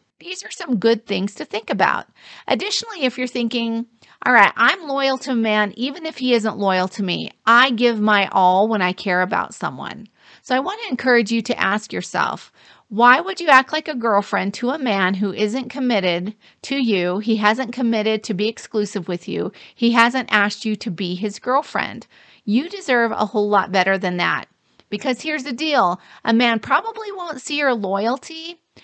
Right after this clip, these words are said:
when he hasn't committed himself to you as attractive. He's not going to perceive that as desirable.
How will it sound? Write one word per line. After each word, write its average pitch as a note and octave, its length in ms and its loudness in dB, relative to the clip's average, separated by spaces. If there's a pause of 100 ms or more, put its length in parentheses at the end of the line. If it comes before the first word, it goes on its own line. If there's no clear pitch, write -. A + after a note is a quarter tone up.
(120)
when A#3 120 2
he A#3+ 100 6
hasn't A#3 380 0
committed A#3 480 0 (200)
himself A3+ 520 2
to A#3 100 -2
you A3+ 400 6
as G#3+ 140 2
attractive. G3 640 2 (100)
He's A#3+ 220 -2
not B3+ 220 4
going B3+ 220 0
to B3+ 100 -8
perceive A#3 520 -4
that G3 220 4
as F#3+ 200 0
desirable. F#3 840 2